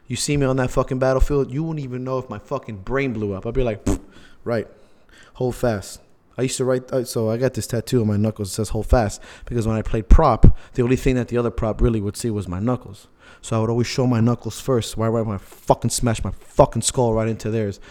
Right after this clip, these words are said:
'Cause I wanted them to know that I'm not fucking giving up anything. I broke my ribs. I broke my face. I broke ribs. I already said ribs.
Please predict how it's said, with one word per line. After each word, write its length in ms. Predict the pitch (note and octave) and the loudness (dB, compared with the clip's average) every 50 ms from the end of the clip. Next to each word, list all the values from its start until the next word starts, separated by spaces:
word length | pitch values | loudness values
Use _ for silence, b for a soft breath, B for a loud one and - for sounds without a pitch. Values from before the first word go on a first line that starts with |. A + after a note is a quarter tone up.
| B B | B B
'Cause 120 | B A#2 A#2 | B -4 -2
I 60 | A2+ | 0
wanted 240 | A2 B2 B2 A#2+ A#2+ | 0 2 2 2 2
them 80 | A2+ | 0
to 120 | - - A2+ | 0 0 0
know 200 | A#2 A#2+ B2+ B2 | 2 2 2 2
that 100 | A2 G#2 | 2 0
I'm 120 | A2 A2 | -2 -4
not 140 | A2+ G#2+ - | -2 0 0
fucking 260 | - A#2 A2 - G#2 | 0 0 -2 -6 -8
giving 180 | G2+ G#2+ G2+ G2+ | -8 -6 -6 -8
up 100 | - - | -6 -2
anything. 400 | C#3 C3+ B2+ G#2 - - F#2 F#2 - b b b b b b b b b | -2 -2 -2 -2 -4 -8 -12 -14 -14 b b b b b b b b b
I 80 | A2+ | 2
broke 260 | A2 - C3 A#2+ - | 6 6 6 6 6
my 100 | - G#2+ | 2 0
ribs. 420 | G#2 A2 C3 C#3 C#3 C3 C3 - - - | 2 6 8 8 8 8 6 4 2 0
I 60 | C#3+ | -6
broke 240 | G#2 C#3 A2+ - - | -2 -2 -2 -2 0
my 80 | - - | 2 4
face. 440 | - - C#3 B2+ C3 B2 - - - | 6 8 8 8 6 4 0 -4 -6
I 60 | - | -4
broke 200 | A2+ A#2 G#2+ F#2+ - | -2 -2 -2 0 0
ribs. 480 | A2+ B2 C3 B2+ B2 B2+ - - - - - _ _ - | 2 4 6 6 4 2 0 -6 -10 -12 -18 _ _ -10
I 60 | G2+ | -8
already 180 | F#2+ F#2+ F#2+ F#2+ | -8 -6 -6 -8
said 180 | - - F2+ - | -8 -8 -8 -8
ribs. 260 | - F#2 F2+ - - | -8 -6 -6 -6 -6